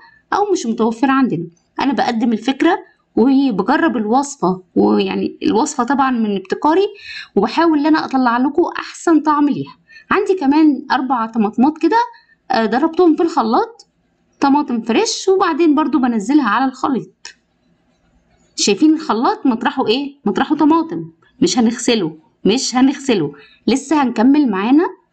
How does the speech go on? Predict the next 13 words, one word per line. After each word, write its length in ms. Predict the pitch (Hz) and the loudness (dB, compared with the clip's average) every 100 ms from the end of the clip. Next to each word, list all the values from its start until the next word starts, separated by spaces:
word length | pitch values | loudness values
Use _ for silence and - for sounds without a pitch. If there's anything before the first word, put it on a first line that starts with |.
| _ _ | _ _
دلوقتي 400 | 202 196 247 269 | -2 0 -2 0
وهنشوف 380 | 285 226 262 262 | 0 2 0 0
هنعمل 280 | 202 208 294 | 0 4 2
إيه. 220 | - 151 _ _ _ _ _ _ _ _ _ _ _ _ - | 0 -8 _ _ _ _ _ _ _ _ _ _ _ _ -8
إحنا 160 | 381 453 | -4 -2
في 80 | 320 | 0
المرحلة 480 | 262 220 - 339 285 | 0 0 -2 -2 0
دي 160 | 381 - - _ - | -2 -2 -12 _ -6
تقريبا 500 | 403 339 339 320 294 | -4 0 0 2 0
كده 180 | 311 320 | 0 -2
خلاص 400 | 262 233 349 - | -2 0 -2 -2
خلصنا 440 | 254 233 277 269 | -2 0 0 -2
الحشوة. 560 | 226 254 - 427 - | -2 -4 0 -2 -2